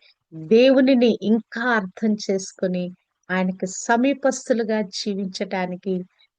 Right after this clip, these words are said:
ఆయనను స్తుతించి ఆరాధించే పాత్రలుగా మార్చబడటానికి దేవుడు మన జీవితాల్లో కలుగ చేస్తున్న ప్రతి మేలు ఉపకారాలను బట్టి ఆయనకే మహిమ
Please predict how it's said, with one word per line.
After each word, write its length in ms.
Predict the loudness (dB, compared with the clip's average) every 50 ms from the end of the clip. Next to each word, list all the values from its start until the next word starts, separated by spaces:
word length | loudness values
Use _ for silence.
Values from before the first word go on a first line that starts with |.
| _ -2
ఆయనను 300 | 0 2 2 2 0 0
స్తుతించి 920 | -2 -4 -4 -2 -2 -2 0 0 0 0 0 0 -2 -4 -4 -4 -4 -6 -8 -12 _ -10
ఆరాధించే 880 | -8 -4 -2 0 0 0 0 -2 -6 -6 -6 -6 -4 -2 -2 -2 -2 -4 -6 -8
పాత్రలుగా 640 | -6 -6 -6 -4 -4 -2 0 0 0 2 0 0 0
మార్చబడటానికి 1200 | -2 -2 -2 -2 -4 -4 -8 -10 -6 -6 -6 -6 -6 _ -6 -6 -4 -4 -4 -2 -2 0 0 -2 -4 -8 _ _ _ _ _ _ -4
దేవుడు 540 | 2 4 6 6 8 8 6 6 4 2 -2 -8 _ _ _ _
మన 200 | -2 2 2 2
జీవితాల్లో 840 | 2 2 0 2 2 2 2 0 0 -2 -2 -2 -2 -2 -4 -4 -6 -8 _ _ _ _ -8
కలుగ 240 | -6 -4 -4 -4 -6 -6 -8 -10
చేస్తున్న 560 | -10 -10 -8 -8 -4 -2 -2 -2 -2 -2 -6 _ _ _ _ _ _ 0 2
ప్రతి 380 | 2 2 2 2 -2 -2 0 0
మేలు 400 | 0 0 0 0 0 0 0 -2
ఉపకారాలను 840 | -4 -4 -6 -8 -16 -20 -12 -10 -8 -6 -4 -4 -4 -4 -4 -4 -2
బట్టి 480 | -2 -2 -2 -2 -4 -4 -4 -4 -6 -8 _ _ _ _ _ _ 0
ఆయనకే 680 | 2 2 2 2 0 0 -2 -2 0 0 0 0 -2 -6 _ _ -10
మహిమ 680 | -6 -4 -4 -4 -2 -2 -2 -2 0 0 -2 -2 -4 -6